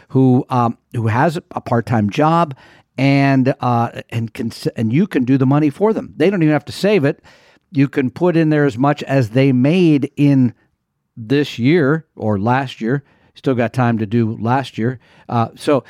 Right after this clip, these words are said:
I, I'm talking twenty twenty now. And so the cash goes in. You teach people the value, young people, the value of setting something aside and watching it grow. I love all of that. Here's where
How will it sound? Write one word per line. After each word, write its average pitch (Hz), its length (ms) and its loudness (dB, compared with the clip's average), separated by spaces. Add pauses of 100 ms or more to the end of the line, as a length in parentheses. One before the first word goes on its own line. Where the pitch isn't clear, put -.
(200)
I, 123 200 -6
I'm 123 120 -4
talking 127 320 -2
twenty 123 280 0
twenty 135 280 0
now. 107 220 -2 (180)
And 180 280 -2
so 202 300 -2 (1160)
the 147 140 -4
cash 214 580 -4
goes 160 460 0
in. 160 260 2
You 143 140 4
teach - 440 -4
people 160 520 -2 (200)
the 135 200 0
value, 143 540 2
young 151 280 2
people, 135 240 -2
the 127 80 0
value 135 320 0
of 117 80 -6
setting 151 320 0
something 131 340 -2
aside 175 440 -2 (200)
and 160 200 -2
watching 135 400 0
it 175 160 -8
grow. 190 320 0
I 180 160 0
love 190 400 2
all 143 240 2
of 104 80 -4
that. 110 200 -6
Here's 214 420 -4
where 196 460 -2